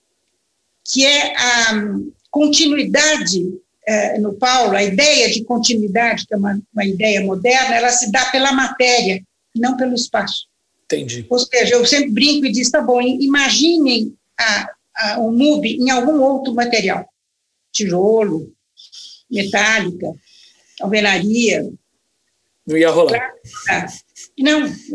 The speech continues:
Speaker 1: exatamente, o Paulo tem uma, eu acho que ele tinha essa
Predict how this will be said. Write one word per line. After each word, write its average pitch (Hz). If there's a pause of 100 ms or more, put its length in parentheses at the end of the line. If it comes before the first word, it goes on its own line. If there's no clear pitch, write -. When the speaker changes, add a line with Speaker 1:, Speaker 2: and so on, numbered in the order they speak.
(160)
Speaker 1:
exatamente, 262
o 214
Paulo 285
tem 285
uma, 247
eu 214
acho 240
que 262
ele 240
tinha 269
essa 262